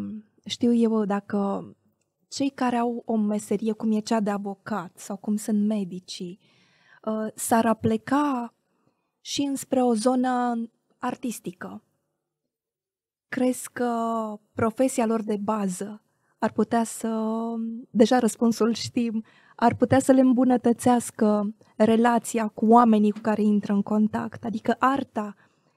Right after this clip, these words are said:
i-ar ajuta să fie, um, mai uman decât sunt, mai atenți la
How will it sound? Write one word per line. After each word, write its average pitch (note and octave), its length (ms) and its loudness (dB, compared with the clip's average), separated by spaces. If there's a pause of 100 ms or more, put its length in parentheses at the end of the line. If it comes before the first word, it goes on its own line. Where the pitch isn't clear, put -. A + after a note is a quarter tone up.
i-ar A#3 240 2
ajuta A#3+ 340 -2
să B3 160 -4
fie, A#3 500 -6 (340)
um, G#3+ 680 -8 (320)
mai B3+ 320 0
uman A3 420 4
decât F#3+ 320 -4
sunt, G3+ 600 -8 (240)
mai B3 360 2
atenți A3 580 -2
la G#3+ 160 -4